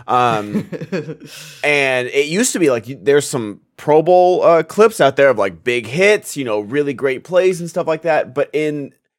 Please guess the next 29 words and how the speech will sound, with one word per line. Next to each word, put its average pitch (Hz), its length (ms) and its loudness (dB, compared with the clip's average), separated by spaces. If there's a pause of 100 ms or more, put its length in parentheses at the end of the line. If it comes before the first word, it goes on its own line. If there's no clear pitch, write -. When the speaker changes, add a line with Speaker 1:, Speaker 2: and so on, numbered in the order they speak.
(180)
Speaker 1:
and 170 120 0
I 160 100 2
can't 233 480 -8
blame 123 480 -4
them, 90 340 -8 (400)
but 127 340 2 (160)
in 139 140 -4
the 131 100 -2
latter 143 440 0
years, 110 960 -4 (720)
they 147 160 4
just 127 240 -2
don't 92 180 -6
play. - 340 -12 (380)
Like, 110 440 -2 (260)
Speaker 2:
Is 214 140 2
it 226 80 4
Speaker 1:
uh, - 40 -2
Speaker 2:
'cause 233 120 0
they 233 160 2
c-, - 160 -20 (200)
it's 165 180 -10
so 147 240 -2
dangerous? 143 840 -10
Speaker 1:
Yeah, 175 240 4
they 160 140 2
could 160 160 -2
get 127 160 2
injured. 92 340 -12